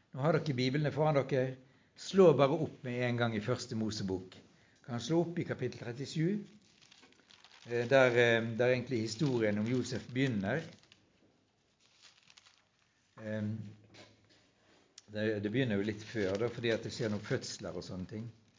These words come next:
Eh, mange brødre som blir født, så der blir jo Jo-, Josef nevnt, eh, første gang. Men, eh, det er fra kapittel trettisju og utover at vi virkelig skal, eh,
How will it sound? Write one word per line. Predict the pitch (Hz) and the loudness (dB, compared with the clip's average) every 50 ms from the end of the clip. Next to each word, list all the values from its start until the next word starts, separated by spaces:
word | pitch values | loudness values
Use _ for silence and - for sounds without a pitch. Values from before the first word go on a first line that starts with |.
| - - _ _ _ _ _ - - - - _ _ _ _ - _ _ _ - 104 | -20 -20 _ _ _ _ _ -20 -20 -20 -20 _ _ _ _ -20 _ _ _ -16 -12
Eh, | 101 101 101 104 101 101 101 101 95 107 | -10 -8 -6 -6 -6 -6 -8 -8 -8 -6
mange | 113 113 120 123 | -4 -4 -4 -2
brødre | 110 113 113 117 117 117 123 123 113 - | 0 0 2 2 2 2 2 0 -2 -2
som | 117 110 | -4 -4
blir | 110 107 | -4 -2
født, | - 147 156 175 165 - - - - - - - _ _ _ _ _ _ _ _ _ _ _ - | 0 2 2 2 2 -2 -12 -14 -16 -18 -20 -20 _ _ _ _ _ _ _ _ _ _ _ -18
så | - 127 117 | -8 -2 2
der | 123 120 117 107 | 4 4 4 4
blir | 104 117 120 110 | 4 4 4 4
jo | 107 | 2
Jo-, | 104 113 113 120 120 - | 2 2 0 0 -2 -4
Josef | 127 120 123 120 104 - 131 104 - - - | -4 -2 -2 -2 -2 -4 -6 -6 -6 -6 -4
nevnt, | 117 117 117 107 98 98 - - - | -2 0 0 0 -2 -4 -8 -10 -6
eh, | 104 95 98 95 95 87 | -4 -4 -2 -2 -4 -6
første | - - 123 107 - - - | -6 -8 -8 -8 -8 -8 -4
gang. | 110 117 127 156 175 170 - - - - - - - - - - - - - - - - - _ - - - - - _ - - - | -2 -2 0 0 -2 -4 -8 -10 -14 -14 -16 -16 -18 -20 -20 -20 -20 -20 -20 -20 -20 -20 -20 _ -20 -20 -20 -20 -20 _ -20 -20 -16
Men, | - 123 120 120 120 120 | -12 -8 -6 -4 0 2
eh, | 117 117 117 113 | 2 2 2 2
det | 123 147 147 | 2 2 2
er | 131 - | 0 -2
fra | - 131 117 | -4 -6 -4
kapittel | - - - 135 127 127 | -4 -4 -6 -6 -8 -8
trettisju | - - 131 131 151 135 - - 165 143 117 | -8 -8 -8 -6 -6 -6 -4 -2 0 0 2
og | 113 123 127 | 2 0 0
utover | 120 117 110 101 98 98 | -2 -2 -2 -2 -2 -2
at | 90 - | -2 -4
vi | 107 104 | -4 -4
virkelig | 110 107 107 110 117 110 104 87 - | -4 -4 -4 -6 -6 -6 -6 -6 -8
skal, | - 113 104 101 98 95 95 | -8 -8 -6 -6 -4 -4 -4
eh, | 95 90 82 | -6 -6 -8